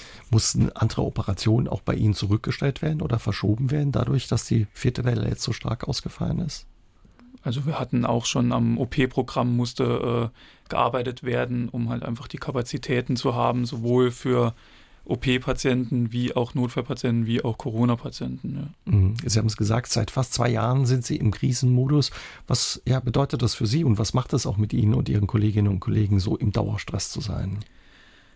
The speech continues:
Speaker 2: Ja, wir haben im Endeffekt auf der Intensivstation durch die letzten Jahre, weil ohne jetzt Corona unsere Situation schon nicht unbedingt rosig war, das jetzt allgemein, was die Krankenhäuser und die Intensivmedizin angeht,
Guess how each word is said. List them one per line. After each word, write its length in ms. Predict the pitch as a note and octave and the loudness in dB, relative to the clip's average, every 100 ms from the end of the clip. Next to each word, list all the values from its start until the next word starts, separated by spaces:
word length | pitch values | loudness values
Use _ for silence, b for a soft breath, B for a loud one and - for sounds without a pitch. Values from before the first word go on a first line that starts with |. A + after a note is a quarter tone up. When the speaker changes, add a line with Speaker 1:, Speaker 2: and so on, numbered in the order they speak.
| b _ _ _ _ _ | b _ _ _ _ _
Speaker 2:
Ja, 180 | B2+ C3+ | 0 2
wir 160 | A#2+ | 2
haben 400 | A2+ B2+ C#3 B2+ | 2 2 0 -2
im 140 | C#3 C3 | -4 0
Endeffekt 500 | C3+ D3 - C#3 C3+ | 2 0 0 -2 -2
auf 100 | A#2+ | -2
der 120 | C#3 | 0
Intensivstation 960 | B2 A#2+ A#2+ C#3+ C#3 B2+ C3+ B2+ B2+ A#2+ | 2 2 2 0 -2 0 0 2 2 0
durch 220 | A2+ - | -2 -2
die 340 | A#2+ A2+ A2+ A2 | -2 0 0 0
letzten 360 | C3 - - A#2+ | -2 0 2 4
Jahre, 640 | G#2+ A2 C3 C3 B2 A#2 | 4 4 2 0 0 0
weil 480 | A#2 A#2 A#2 A#2 - | 0 0 0 -4 -4
ohne 200 | C3+ C#3 | 0 2
jetzt 180 | A#2+ A2+ | 2 0
Corona 480 | - A#2 A#2+ B2 A#2+ | -4 -2 0 2 2
unsere 260 | B2 A#2+ A#2+ | 0 0 0
Situation 580 | B2 B2 A#2+ C3 B2+ | 2 2 2 0 0
schon 380 | A#2+ B2 A#2 A#2+ C3 | 0 0 0 0 0
nicht 180 | B2+ | 0
unbedingt 400 | C#3 A#2+ D#3 A#2+ | 2 0 2 0
rosig 360 | C3 C3 C3 - | 2 2 2 0
war, 360 | B2 A#2+ B2+ - _ | 0 0 -2 -8 _
das 340 | - - - | -12 -10 -8
jetzt 300 | - - - | -8 -10 -4
allgemein, 500 | A#2+ A2+ D3 A#2+ C3 | -2 0 0 2 0
was 100 | A#2 | -2
die 80 | - | -6
Krankenhäuser 560 | - B2 B2 D3 B2+ B2 | -4 -2 0 -2 -2 -2
und 60 | |
die 80 | A#2+ | 0
Intensivmedizin 720 | B2 A#2 A#2 - B2 B2 C3 B2 | 0 0 -2 -2 0 0 -2 0
angeht, 400 | B2 B2 - | 0 0 -2